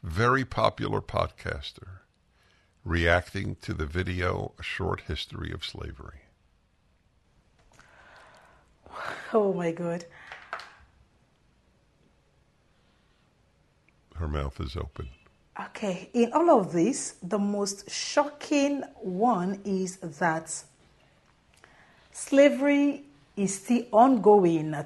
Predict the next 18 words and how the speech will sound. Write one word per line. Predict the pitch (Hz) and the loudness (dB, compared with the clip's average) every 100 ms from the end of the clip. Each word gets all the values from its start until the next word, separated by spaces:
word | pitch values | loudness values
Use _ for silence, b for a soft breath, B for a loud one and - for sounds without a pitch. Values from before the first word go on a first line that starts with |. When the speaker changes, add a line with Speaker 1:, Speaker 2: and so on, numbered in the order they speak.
| - | -4
Speaker 2:
today. | 202 175 208 240 226 170 151 - | -2 6 12 12 12 8 2 2
Like, | 185 190 185 - - | 4 4 2 -4 6
it | 220 | 10
hasn't | 240 311 285 | 10 10 6
even | 226 226 | 4 0
come | - 208 | -2 -2
to | 196 180 | -2 -4
an | 160 175 | -4 -4
end | 180 170 165 | -4 -4 -6
yet. | 156 156 151 165 - - - B B B B | -8 -4 -4 -4 -10 -18 -18 B B B B
And | 214 208 | 2 8
then | 254 226 180 - _ | 8 8 2 -8 _
there | 214 226 | 8 10
are | 220 269 | 10 6
over | 302 302 311 302 302 - | 2 6 6 6 0 -8
seven | - - - 302 294 311 302 269 - | -8 -2 6 8 8 4 2 -4 0
hundred | 247 233 240 240 - | 2 2 2 2 -2
thousand | - 233 214 220 220 226 240 | -6 2 4 4 0 0 0